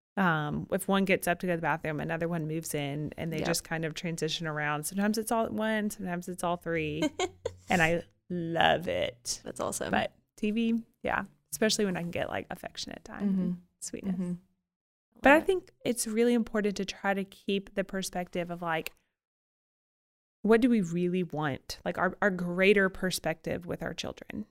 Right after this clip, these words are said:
Speaker 2: Mm-hmm.
Speaker 1: So to me, like, I pray a lot of things over them, but I'm praying that they are saved.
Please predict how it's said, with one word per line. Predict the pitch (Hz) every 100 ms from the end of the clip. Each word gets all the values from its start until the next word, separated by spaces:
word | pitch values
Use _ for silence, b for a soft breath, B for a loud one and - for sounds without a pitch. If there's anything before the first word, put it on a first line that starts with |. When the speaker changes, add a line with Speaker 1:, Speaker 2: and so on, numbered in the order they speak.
| -
Speaker 2:
Mm-hmm. | 190 185 180
Speaker 1:
So | 240
to | 226 240
me, | 247 262
like, | 214 -
I | 202
pray | 262
a | 240
lot | 185 175
of | 190
things | - 185 190
over | 202 208
them, | 214 214 202
but | -
I'm | 254 208
praying | - 180 180
that | 156
they | -
are | 170
saved. | - - - _